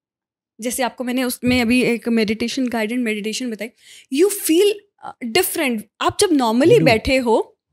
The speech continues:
Speaker 2: Yeah।
Speaker 1: आप वो एनर्जी नहीं फील कर रहे हो,
Speaker 2: That's
Speaker 1: लेकिन
Speaker 2: true।
Speaker 1: अभी जैसे मैंने आपको वो कन्वर्सेशन बताया, राइट? But जब मैंने अपने हैंड्स उस पे रखे, I was feeling different। In spite of the call even between,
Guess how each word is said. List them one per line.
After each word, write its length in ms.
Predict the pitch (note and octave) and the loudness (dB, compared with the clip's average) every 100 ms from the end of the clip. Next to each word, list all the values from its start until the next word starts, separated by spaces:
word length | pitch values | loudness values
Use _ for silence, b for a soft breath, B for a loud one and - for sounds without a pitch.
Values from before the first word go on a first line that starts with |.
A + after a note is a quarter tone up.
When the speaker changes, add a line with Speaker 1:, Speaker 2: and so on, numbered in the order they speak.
| D#3+ | -18
Speaker 2:
Yeah। 160 | B2 E2 _ _ _ _ _ | -16 -18 _ _ _ _ _
Speaker 1:
आप 140 | D4 F4 | 0 2
वो 100 | F#4 | 2
एनर्जी 360 | E4+ E4 E4 F4+ | 2 2 2 2
नहीं 180 | E4 | 2
फील 220 | E4+ D4 B3+ | 2 -2 -2
कर 180 | A#3+ | -4
रहे 80 | A3 | -4
हो, 80 | A3 | -2
Speaker 2:
That's 200 | B3+ C4 | -2 -2
Speaker 1:
लेकिन 180 | E4+ C#3 | -2 -4
Speaker 2:
true। 120 | - _ _ _ | -10 _ _ _
Speaker 1:
अभी 180 | C#4+ C#4+ | 0 0
जैसे 180 | D#4 E4 | 0 -2
मैंने 160 | D#4+ | -2
आपको 160 | D#4+ F#4 | -2 -4
वो 60 | F#4 | -2
कन्वर्सेशन 580 | D#4+ C#4+ F4+ F4+ F4+ | -2 -2 -2 0 0
बताया, 420 | C#4+ A3 F#3+ F3 F3+ _ _ - | 0 -2 -4 -4 -8 _ _ -8
राइट? 260 | G4 - - _ - | -6 -6 -12 _ -6
But 120 | F#4+ | -4
जब 160 | E4+ D4+ | -4 -4
मैंने 200 | D4+ F4 | -4 -4
अपने 220 | E4+ E4+ | -4 -6
हैंड्स 480 | E4+ D#4+ D4 G4+ F#4 | -6 -6 -2 -2 -4
उस 120 | E4+ | -6
पे 160 | - C#4 | -4 -4
रखे, 420 | A3+ - G#3+ G3+ _ _ _ _ _ _ _ - | -4 -6 -10 -10 _ _ _ _ _ _ _ -6
I 80 | G4+ | -2
was 140 | A4 - | -2 -2
feeling 500 | D#4 D4+ E4 G4+ D#4 | 0 2 4 2 2
different। 400 | C4+ - A#3 G3 - _ _ _ _ _ _ _ _ D#4+ | -2 -4 -8 -8 -10 _ _ _ _ _ _ _ _ -2
In 100 | E4+ | -2
spite 360 | E4+ D#4+ E4+ | -2 -2 0
of 100 | E4 | 0
the 160 | D#4 F4+ | -2 -4
call 400 | - D4 C#4+ E4 | -2 0 0 0
even 260 | C#4+ D4 C4+ | -2 -2 -2
between, 340 | A#3 B3+ B3+ | -2 -6 -8